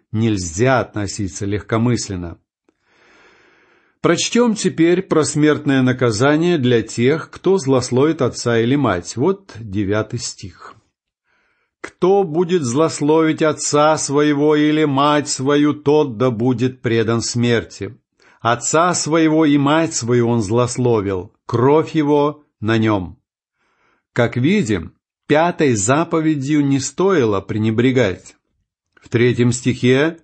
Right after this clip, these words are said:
девятнадцатой главы книги Левит израильтянам было сказано, чтобы они боялись своего отца и мать. А вот теперь тем,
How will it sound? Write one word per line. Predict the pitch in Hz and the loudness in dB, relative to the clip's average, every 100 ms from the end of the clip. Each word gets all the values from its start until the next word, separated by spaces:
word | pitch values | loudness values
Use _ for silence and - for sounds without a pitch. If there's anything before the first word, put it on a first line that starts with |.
| _ _ _ _ - | _ _ _ _ -6
девятнадцатой | 95 117 120 123 127 127 131 127 120 | 0 2 2 2 2 2 -2 0 0
главы | 113 117 117 123 | 2 2 2 0
книги | 123 117 110 | 0 -2 0
Левит | 107 110 117 170 - - | 0 0 0 -2 -6 -4
израильтянам | 139 113 120 117 110 104 135 160 165 165 156 | -2 0 0 2 0 0 0 2 0 0 0
было | 170 185 | -2 -2
сказано, | 180 - 220 208 160 127 123 113 - - | -4 -4 0 2 2 2 2 0 -4 -14
чтобы | - - 165 156 143 143 | -10 -4 0 2 4 4
они | 156 160 | 4 2
боялись | 135 101 123 120 165 202 196 143 123 - - | 0 0 2 2 2 2 2 0 -2 -8 -14
своего | - - 120 131 127 120 | -12 -4 2 2 4 2
отца | 117 - - 107 | 2 -2 -2 0
и | 101 | 0
мать. | 101 101 87 - - _ _ _ _ _ _ | 0 -2 -4 -10 -20 _ _ _ _ _ _
А | - | -6
вот | 98 98 | -4 -4
теперь | - 110 123 139 147 | -6 0 2 2 0
тем, | - 127 131 135 | -2 2 2 0